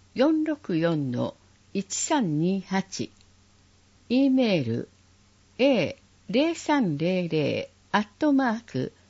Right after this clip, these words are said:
シーアイティーワイドットダブリューエーケーオードットエルジードッ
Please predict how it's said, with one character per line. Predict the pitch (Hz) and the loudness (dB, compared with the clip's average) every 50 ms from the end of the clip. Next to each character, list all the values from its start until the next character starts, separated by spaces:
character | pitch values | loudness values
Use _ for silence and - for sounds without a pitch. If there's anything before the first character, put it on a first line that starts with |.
| _ | _
シ | - - - 311 330 349 339 | -12 -6 0 0 0 0 0
ー | 294 294 | -2 -2
ア | 277 | -2
イ | 247 190 - | -2 -2 -4
テ | - - 196 | -6 -6 -6
ィ | 190 190 196 | -4 -4 -2
ー | 185 | -2
ワ | 170 165 151 | -2 -2 -2
イ | - - - _ _ _ - - | -4 -6 -10 _ _ _ -8 -4
ド | 165 170 | -2 -2
ッ | 175 - _ _ | -2 -4 _ _
ト | - 196 185 180 - - _ _ - 170 | -4 -2 -2 -2 -2 -4 _ _ -10 -4
ダ | 180 220 226 | -2 -2 0
ブ | 226 320 320 | 0 0 0
リ | 311 294 | 0 0
ュ | 285 277 | 2 2
ー | 285 262 202 | 2 2 2
エ | 143 | 0
ー | - | -2
ケ | - - 214 226 233 233 | -2 -2 0 0 0 0
ー | 220 | 0
オ | 202 175 - - | 0 0 -2 -4
ー | - | -6
ド | 151 151 151 | -4 -4 -4
ッ | 185 - _ _ - | -4 -6 _ _ -6
ト | 165 165 165 175 - _ _ _ _ - - | -2 -2 -2 -2 -4 _ _ _ _ -4 0
エ | 196 214 | 0 2
ル | 226 277 277 | 2 0 -2
ジ | 262 - 285 | -2 -2 -2
ー | 247 190 151 | -2 -2 -2
ド | 139 131 135 | -2 -2 -4
ッ | 175 | -4